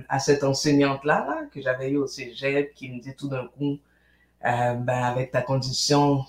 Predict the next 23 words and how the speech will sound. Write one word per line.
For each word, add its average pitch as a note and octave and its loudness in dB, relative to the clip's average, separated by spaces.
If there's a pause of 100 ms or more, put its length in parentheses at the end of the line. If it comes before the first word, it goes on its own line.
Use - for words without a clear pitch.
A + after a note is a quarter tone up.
(120)
ce C3 -8
sera - 2
pas C3 -2
possible - -6
de, C3+ -6 (560)
d'être C3+ 2
éducatrice C#3 4
spécialisée. » C3 0
On F3 8
voit F#3 10
beaucoup G3 8
l'incapacité, C3+ 6 (560)
euh, A2+ 0 (420)
chez - -2
ces B2+ 2
perso-, C3+ 4
chez - 2
les C3+ 4
personnes C3+ 4
en B2+ 2
situation A#2+ -2
de B2 0
handicap, C3+ 2